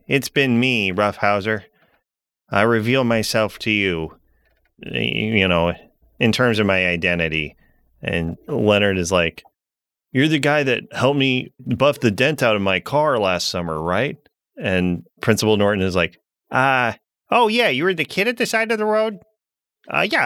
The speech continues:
I, I mean, I, yeah, I did that, but I was on the way to the grocery store. It wasn't a big," and he's like, "My dad gave me that car, and, um,"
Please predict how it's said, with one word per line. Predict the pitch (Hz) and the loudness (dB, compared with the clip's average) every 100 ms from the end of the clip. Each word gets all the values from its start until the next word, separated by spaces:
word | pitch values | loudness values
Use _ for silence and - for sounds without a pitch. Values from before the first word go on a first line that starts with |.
| - | 2
I, | 143 151 - _ _ _ - | 2 -2 -10 _ _ _ -4
I | 151 | -2
mean, | 135 | 0
I, | 120 117 | -2 -2
yeah, | 190 | -2
I | 101 92 | -2 -2
did | 107 | -2
that, | 98 135 120 | -2 -2 -2
but | 110 | -2
I | 113 | 0
was | 117 | 0
on | 123 | -2
the | 107 | -2
way | 98 101 | 0 0
to | |
the | 92 | -2
grocery | 80 131 - 92 | -2 -2 -2 -6
store. | 90 82 | -2 -2
It | 98 | 0
wasn't | 92 92 | 0 -2
a | 87 | -2
big," | 101 - | -4 -4
and | 95 | -4
he's | 95 92 | -2 2
like, | 90 - _ _ _ _ _ _ _ _ - | 0 0 _ _ _ _ _ _ _ _ -12
"My | 139 | -6
dad | 139 139 170 | 0 0 2
gave | 113 | 2
me | 120 | 2
that | 113 - | 0 -2
car, | - 98 127 - _ _ - | -2 -2 -2 -8 _ _ 0
and, | 143 117 117 - _ | 2 2 -2 -8 _
um," | 170 151 98 82 | 0 2 0 -6